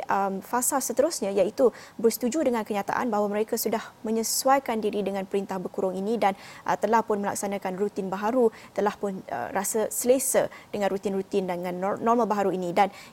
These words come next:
ini juga amat berbeza kalau kita lihat, uh, berbanding dengan rakyat Indonesia yang katanya mereka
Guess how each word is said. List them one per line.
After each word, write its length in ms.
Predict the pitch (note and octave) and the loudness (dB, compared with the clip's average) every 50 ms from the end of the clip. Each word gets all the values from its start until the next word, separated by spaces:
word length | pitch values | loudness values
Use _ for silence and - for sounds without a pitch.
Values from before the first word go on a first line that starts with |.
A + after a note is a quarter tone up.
| - | -4
ini 160 | A3 A#3 C#4+ | 0 2 2
juga 240 | C4 C4+ C4 B3+ C4+ - G3+ | 4 4 4 2 2 2 2
amat 160 | A#3 B3 - | 0 0 2
berbeza 400 | A#3+ A#3+ A3 A#3 B3 C4 C#4+ C#4+ | 2 2 2 2 2 4 2 2
kalau 240 | - A3+ G#3+ G#3 G#3 | 2 2 0 -2 0
kita 160 | - A3 G#3+ | -2 -2 0
lihat, 320 | A3 A3 A3+ B3 C#4 C4 - - | 0 0 2 2 2 2 0 -4
uh, 160 | - G#3 G3+ | -4 -2 0
berbanding 280 | G3 G3+ G3 G#3+ G#3+ A3 | 0 0 0 0 0 0
dengan 240 | A3 G#3 G3+ G#3 G3+ | -2 -2 -2 -2 -2
rakyat 320 | G#3 G3 - A3 - - | 0 0 0 0 0 0
Indonesia 480 | G#3+ G3+ G#3 G#3 A3 A#3+ A#3+ - - A#3+ | -2 0 0 2 2 2 0 2 2 2
yang 160 | G#3+ G#3 G3 | 2 2 0
katanya 400 | G3 - G#3 - - D#4+ D4 C4 | 0 -4 -4 -2 0 0 2 2
mereka 400 | B3 B3 B3 B3+ - D4 B3+ G#3+ | 4 4 4 4 4 2 2 2